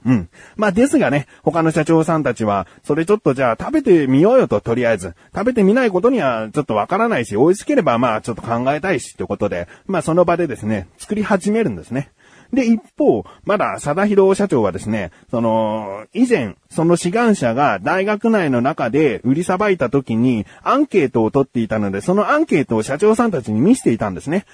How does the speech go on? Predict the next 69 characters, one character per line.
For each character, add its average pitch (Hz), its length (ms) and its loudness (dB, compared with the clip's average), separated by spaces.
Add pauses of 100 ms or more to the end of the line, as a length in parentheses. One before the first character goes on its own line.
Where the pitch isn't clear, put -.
(160)
で、 247 120 -4
そ 254 100 2
の 247 80 6
貞 247 260 0
弘 247 220 0
社 254 100 0
長 220 100 2
は 127 80 4
ず 185 160 0
っ 220 40 -2
と 254 100 -4
そ 233 80 2
の 233 120 2
ア 240 40 0
ン 247 100 2
ケ 180 120 0
ー 127 40 -6
ト 240 100 0
を - 40 2
バ - 380 -6
ー - 60 -2
っ - 20 -6
て 190 100 -2
全 190 220 2
部 190 100 6
に 135 120 6
目 196 140 6
を 196 60 2
通 170 200 4
し - 60 -18
て 113 100 -2
で 104 80 -4
す 92 60 -12
ね、 104 300 -4 (480)
で、 123 880 -4
料 185 180 6
理 151 100 6
を 120 80 2
作 - 200 -2
り 170 60 -2
始 156 260 0
め 214 80 6
よ 226 120 6
う 202 40 4
と - 80 -6
し - 100 -10
た 160 120 -2
時 165 200 0
に、 104 220 -2
「す - 180 -2
い 226 60 6
ま 240 120 4
せ 233 100 0
ん」 170 80 0
と。 - 80 -20 (520)
ま 170 120 -2
た、 160 160 0
貞 143 240 0
弘 127 180 0
社 123 120 -2
長 95 100 -2
は 95 80 -2
言 107 120 0
う - 20 0
わ 98 80 -2
け 87 80 -12
で 82 60 -16
す - 80 -12
ね。 123 200 -4